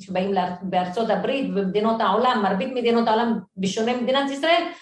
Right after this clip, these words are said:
באים מאוד צעירים. אז אנחנו יודעים שהתופעה די דומה שקורית בתוך האוניברסיטאות והקולג'ים בארצות הברית ובאירופה. בארץ יש פחות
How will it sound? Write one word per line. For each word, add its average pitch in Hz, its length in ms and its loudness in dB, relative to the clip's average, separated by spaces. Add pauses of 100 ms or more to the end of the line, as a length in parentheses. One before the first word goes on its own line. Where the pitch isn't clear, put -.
(200)
באים 226 360 2
מאוד 277 200 2
צעירים. 220 340 0
אז 185 100 -2
אנחנו 285 240 2
יודעים 370 200 2
שהתופעה 262 960 2
די 294 280 4
דומה 262 320 2
שקורית 208 460 0 (100)
בתוך 208 380 -2
האוניברסיטאות 202 840 0
והקולג'ים 180 1000 0 (800)
בארצות 185 320 -4
הברית 214 280 0
ובאירופה. 196 580 0
בארץ 311 480 2
יש 285 180 -2
פחות 277 300 0